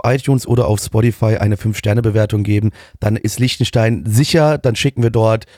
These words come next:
wieder ein paar Söldnertruppen hin, die Liechtenstein beschützen und dann gibt's dort keine Kriminalität mehr. Ist es nicht was, was ihr wollt? Das wollen wir alle. Wunderbar,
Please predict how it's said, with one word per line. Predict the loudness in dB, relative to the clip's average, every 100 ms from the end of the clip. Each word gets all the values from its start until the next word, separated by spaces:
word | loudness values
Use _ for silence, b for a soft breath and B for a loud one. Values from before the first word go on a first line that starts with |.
| -6
wieder | -2 0
ein |
paar | 0 0
Söldnertruppen | 0 -2 -6 -4 -2
hin, | 0
die | 0
Liechtenstein | -2 -4 0 0 0
beschützen | 0 -2 0 -2 B B
und | -4
dann | -2
gibt's | -2 -2
dort | -4
keine | 0 0
Kriminalität | 0 0 0 0 0 0 0
mehr. | -2 -2 b b
Ist | -2 -2
es | -2
nicht | -2 0
was, | -2 -2
was | -4 -2
ihr | 0
wollt? | 2 0
Das | -2
wollen | -2 0
wir | 0 0
alle. | -2 -2 b
Wunderbar, | -2 0 2 0 -2